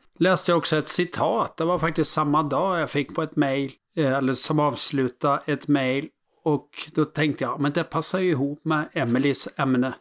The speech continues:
Och det är en som heter J P.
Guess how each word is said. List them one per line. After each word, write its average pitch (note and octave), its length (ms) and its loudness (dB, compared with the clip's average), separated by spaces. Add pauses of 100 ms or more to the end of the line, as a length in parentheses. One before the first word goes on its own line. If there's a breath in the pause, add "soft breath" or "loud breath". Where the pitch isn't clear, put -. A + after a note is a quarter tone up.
(580 soft breath)
Och D3+ 160 2
det D3 280 2 (460)
är D3 360 0
en D#3+ 260 2
som D3 320 2
heter C#3 520 0 (320)
J D#3 500 0
P. E3 520 -2